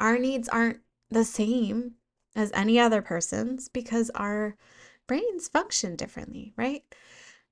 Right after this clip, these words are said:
And so how the heck do we go from knowing this information, from knowing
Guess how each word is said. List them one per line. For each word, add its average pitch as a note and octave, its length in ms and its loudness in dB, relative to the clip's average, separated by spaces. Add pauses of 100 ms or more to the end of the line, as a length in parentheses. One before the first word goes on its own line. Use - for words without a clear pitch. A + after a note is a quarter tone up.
(280)
And C4 160 -2
so D4+ 280 0
how D#4 640 6 (600)
the B3 140 -4
heck A#3 720 -6 (1300)
do G#3+ 180 4
we A#3 200 2
go - 420 -6 (1400)
from G3 460 2
knowing G#3+ 480 6
this - 240 -6
information, G3 880 -10 (560)
from G3 340 0
knowing G#3+ 720 4